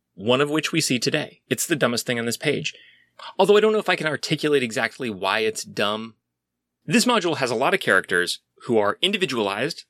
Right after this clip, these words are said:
like they're specific people, not just like, if you need a generic soldier, use generic soldiers,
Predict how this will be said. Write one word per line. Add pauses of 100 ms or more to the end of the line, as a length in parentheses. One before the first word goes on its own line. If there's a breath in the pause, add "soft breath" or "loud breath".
like
they're
specific
people,
not
just
like, (140)
if
you
need
a
generic
soldier, (200)
use
generic
soldiers,